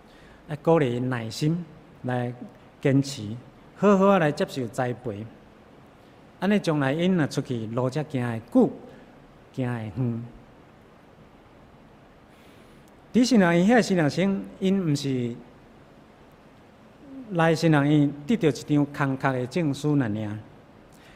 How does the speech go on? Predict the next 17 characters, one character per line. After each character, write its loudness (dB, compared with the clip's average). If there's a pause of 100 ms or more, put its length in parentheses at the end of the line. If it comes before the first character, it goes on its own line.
(100)
因 2
需 -2
要 4
经 2
历 2
两 -2
年 -4
到 2
三 -4
年 -4
伫 0
新 0
人 -2
院 -6 (320)
long 4
stay， -2 (280)
吼， -14